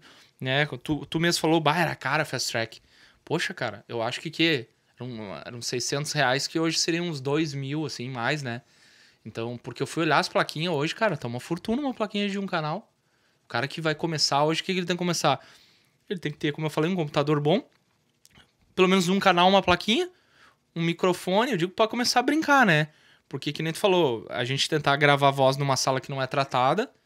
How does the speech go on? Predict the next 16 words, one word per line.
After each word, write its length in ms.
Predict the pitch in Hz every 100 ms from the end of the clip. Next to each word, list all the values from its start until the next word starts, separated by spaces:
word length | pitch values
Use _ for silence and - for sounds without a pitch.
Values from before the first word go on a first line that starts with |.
| _ _ _ _ _ _ -
ah, 220 | 175 185
bota 300 | 135 180 196
cobertor, 460 | 190 180 - 196 165 -
tá, 260 | 262 269
pode 240 | - - 147
botar 200 | 170 208
de 120 | -
tudo, 300 | - 220 220
mas 120 | 120
não 200 | 107 127
é 240 | 139 120 147
a 40 |
mesma 260 | 185 190 233
coisa, 400 | 220 220 202 139
né? 220 | 127 160 _ - - _ -
Então, 760 | 131 127 131 139 165 180 170